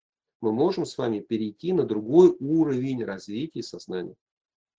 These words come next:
Это однозначно. Хотя бы мы. И, может быть, пока, покажем какой-то пример, да? Поэтому здесь у нас такой, можно ска-, сказать, социальный эксперимент.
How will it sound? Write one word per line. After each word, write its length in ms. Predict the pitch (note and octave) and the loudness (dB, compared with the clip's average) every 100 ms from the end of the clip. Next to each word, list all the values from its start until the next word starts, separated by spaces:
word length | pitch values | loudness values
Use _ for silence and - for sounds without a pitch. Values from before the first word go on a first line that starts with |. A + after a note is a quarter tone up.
| _ _ _ _ | _ _ _ _
Это 220 | - C#3 | -2 -2
однозначно. 600 | - F2 D#2+ E2+ - _ _ _ _ _ _ _ _ _ _ _ _ _ | -2 -6 -8 -12 -16 _ _ _ _ _ _ _ _ _ _ _ _ _
Хотя 260 | - G#2 C3+ | -10 -2 0
бы 120 | A2+ | 0
мы. 280 | G#2+ G2+ - _ _ _ _ _ _ A2+ | -2 -6 -8 _ _ _ _ _ _ 2
И, 20 | |
может 280 | D3+ A3 C#3 | 4 4 0
быть, 180 | C#3+ | -8
пока, 320 | - - A#2+ A#2 | -8 -4 -2 -2
покажем 500 | - A2+ D3+ D#3 A2+ | -6 -4 -4 -4 -8
какой-то 380 | G2+ C3+ C3+ | -6 -6 -6
пример, 500 | - A#2 A2 G2+ F2 _ | -6 -4 -4 -6 -10 _
да? 220 | G#2 C#3+ - _ _ _ | -12 -12 -14 _ _ _
Поэтому 340 | A#2+ B2 A2+ | 0 2 -2
здесь 280 | A2 E3 C#3 | -2 -4 -2
у 20 | |
нас 160 | A#2 - | -4 -4
такой, 320 | - A#2+ A2+ | -10 -6 -4
можно 320 | G2+ F#2+ F#2 | -6 -8 -14
ска-, 240 | - - | -16 -20
сказать, 400 | - - G2 A2 - | -16 -10 -2 -2 -4
социальный 500 | - A2+ A#2+ B2+ A#2+ | -12 -6 -2 0 -2
эксперимент. 680 | A2+ - A#2 A2+ G#2+ G2+ F2 | -4 -4 -2 0 -2 -6 -8